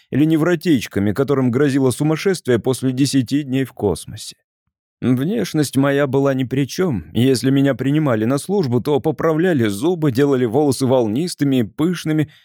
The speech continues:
учили походке, танцам, умению внимательно и ласково выслушивать мужчину и многому другому. Плюс, естественно, основной специальности.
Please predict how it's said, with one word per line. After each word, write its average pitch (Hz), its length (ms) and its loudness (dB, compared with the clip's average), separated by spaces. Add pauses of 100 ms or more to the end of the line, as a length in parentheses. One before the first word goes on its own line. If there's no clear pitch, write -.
(140)
учили 151 340 2
походке, 151 680 -2
танцам, 127 520 -2
умению 156 400 0
внимательно 143 640 0
и 131 60 2
ласково 127 460 0
выслушивать 110 680 -2
мужчину 156 500 -2 (300)
и 127 100 -2
многому 107 480 0
другому. 90 640 -8 (220)
Плюс, 151 360 0
естественно, 139 760 -2
основной 110 420 -2
специальности. - 880 -8